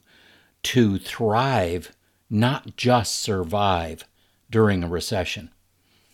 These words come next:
Now, I'm sure we've all heard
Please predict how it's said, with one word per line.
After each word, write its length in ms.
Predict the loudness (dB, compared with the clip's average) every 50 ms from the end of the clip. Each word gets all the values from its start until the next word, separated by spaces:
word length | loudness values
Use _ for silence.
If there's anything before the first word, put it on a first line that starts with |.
| _ _ _ _ _ _ _ _ _ _ _ _ _ _
Now, 160 | 0 2 4
I'm 100 | 4 4
sure 220 | 4 4 4 4 4
we've 240 | 4 4 4 4
all 240 | 4 4 4 4 2
heard 600 | 2 2 4 6 8 8 8 8 6 4 2 -4